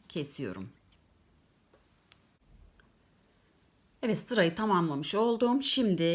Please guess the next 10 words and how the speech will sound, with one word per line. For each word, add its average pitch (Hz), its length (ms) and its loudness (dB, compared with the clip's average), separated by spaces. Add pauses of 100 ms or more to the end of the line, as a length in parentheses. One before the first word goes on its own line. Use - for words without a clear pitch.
ipliğimi 175 460 -2
de 147 160 -6
kestim. 240 840 -2 (340)
Bakın. 202 540 -4 (3000)
Beyaz 220 260 0
ipimi 185 300 -8
bir 220 160 -8
kenara 165 400 -8
bırakıyorum. 226 540 -4
Şimdi 196 680 -6